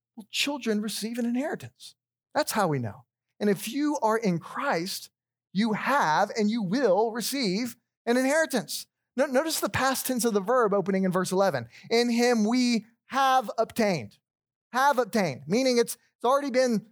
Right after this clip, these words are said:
received, right? The inheritance that if you are in Christ, it already belongs to you. You already have it. And as we will see shortly, we have all received the down payment of our heavenly inheritance and the greatest deposit that anyone could ever give,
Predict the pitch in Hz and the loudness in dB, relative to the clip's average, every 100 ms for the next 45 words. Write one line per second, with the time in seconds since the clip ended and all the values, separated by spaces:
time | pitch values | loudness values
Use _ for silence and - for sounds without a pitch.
0 | - 226 226 262 302 196 113 - - 214 | -4 0 4 4 4 0 -4 -14 -2 0
1 | 254 262 233 214 277 330 202 175 160 - | 2 0 0 2 2 2 0 -2 -2 2
2 | 233 220 196 294 269 269 214 285 277 226 | 2 0 -2 2 2 2 0 2 2 2
3 | - _ - - 302 247 269 294 311 262 | -4 _ -12 -2 0 2 2 2 0 2
4 | 294 349 339 - 240 165 107 _ _ _ | 4 2 0 -6 -2 -2 -4 _ _ _
5 | - 285 320 311 285 294 330 269 - - | -8 2 2 4 2 2 2 0 -4 -20
6 | _ _ _ - 233 262 285 294 269 262 | _ _ _ -6 0 2 2 -2 0 0
7 | 269 233 - - 311 285 247 254 262 247 | 2 2 2 0 0 -2 -2 2 2 2
8 | 262 285 302 285 - 269 220 214 170 254 | 2 2 2 0 0 0 2 2 2 4
9 | 285 285 208 262 311 220 208 247 269 262 | 4 2 -2 -4 0 -2 0 0 2 4
10 | 247 269 247 233 226 247 285 208 175 165 | 2 2 0 -2 0 2 0 0 -2 -4
11 | - - - 226 202 190 285 277 - 254 | -10 -10 0 2 2 2 2 2 -2 0
12 | 247 269 247 269 _ _ _ 202 220 302 | 2 2 2 -2 _ _ _ 0 2 2
13 | 269 269 233 262 - 196 269 175 196 196 | 2 0 2 2 0 0 2 2 0 -4